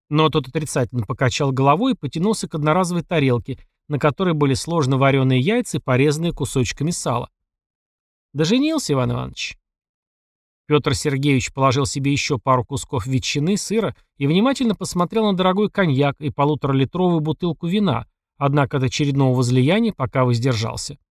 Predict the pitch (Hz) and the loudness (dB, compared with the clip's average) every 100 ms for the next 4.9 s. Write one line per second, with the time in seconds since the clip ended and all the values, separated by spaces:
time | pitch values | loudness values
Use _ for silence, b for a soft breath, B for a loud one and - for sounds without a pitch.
0 | _ _ _ _ _ _ _ _ _ _ | _ _ _ _ _ _ _ _ _ _
1 | 135 170 240 294 254 226 185 160 147 131 | 0 2 4 2 2 2 0 0 2 2
2 | 127 120 120 - - 120 135 127 160 165 | 2 0 -4 -10 -8 0 2 2 2 -2
3 | - 127 117 127 104 135 135 110 113 - | -2 -2 0 -2 0 0 0 -2 -6 -2
4 | 214 170 190 185 240 - 117 - 123 | 0 2 2 2 0 -4 -8 -10 -12